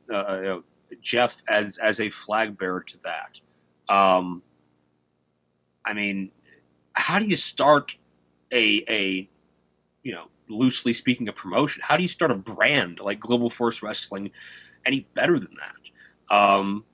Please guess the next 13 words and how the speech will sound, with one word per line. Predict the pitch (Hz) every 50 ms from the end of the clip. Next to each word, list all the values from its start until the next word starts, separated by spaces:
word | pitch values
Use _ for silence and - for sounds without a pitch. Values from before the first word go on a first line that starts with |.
| _
so | - - - - 120 113 113 113 110 110 98 - _ _ _ _ _ _ _ _ _ 113
I, | 120 123
I'm | 131 131 131 147
excited | 139 - - - 131 143 180 185 147
to | 127
see | - - - 107
where | 104 104 104 98
it | - -
goes | 101 90 92 95 -
from | - - 98 95
here, | - 87 87 87 92 107 120 - _
and, | 113 107 101 98 98 101 98 -
and, | - 104 98 95 95 98 98 95